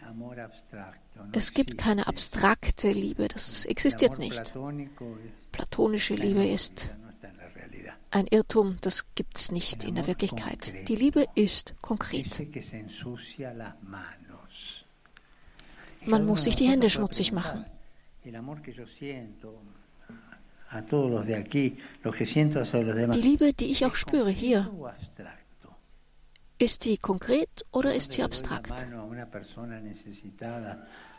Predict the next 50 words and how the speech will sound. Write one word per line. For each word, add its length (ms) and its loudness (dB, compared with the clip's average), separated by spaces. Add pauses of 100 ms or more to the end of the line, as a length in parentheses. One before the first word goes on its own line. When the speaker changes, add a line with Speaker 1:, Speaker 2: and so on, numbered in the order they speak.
Speaker 1:
a 100 -6
un 160 2
enfermo, 680 8
Speaker 2:
Wenn 140 8
man 200 4
Speaker 1:
a 40 -2
un 60 -2
Speaker 2:
einen 120 -2
Speaker 1:
marginado, 80 -4
Speaker 2:
Kranken 520 2
sieht, 600 6
Speaker 1:
le 100 -8
puedo 220 -6
dar 100 -8
la 120 -8
Speaker 2:
einen 40 -8
Speaker 1:
mano 120 -2
a 20 -4
la 140 -6
paciencia 120 4
Speaker 2:
Ausgegrenzten, 1200 4
Speaker 1:
herida 160 -8 (100)
para 220 -12
que 100 -12
no 120 -10
se 140 -12
me 120 -12
contagie. 720 -12 (100)
Speaker 2:
gibt 220 -4
man 100 0
ihm 200 -2 (360)
die 80 -6
Hand 240 2
oder 160 6
zieht 160 0
man 120 4
sie 120 6
zurück, 380 4
damit 240 4
Speaker 1:
Le 80 -2
Speaker 2:
man 60 0
sich 120 4
Speaker 1:
tengo 60 2
Speaker 2:
nicht 140 0
etwa 160 2
Speaker 1:
asco 100 -2
a 20 -2
la 60 -2
Speaker 2:
ansteckt? 500 -2
Speaker 1:
pobreza, 500 -12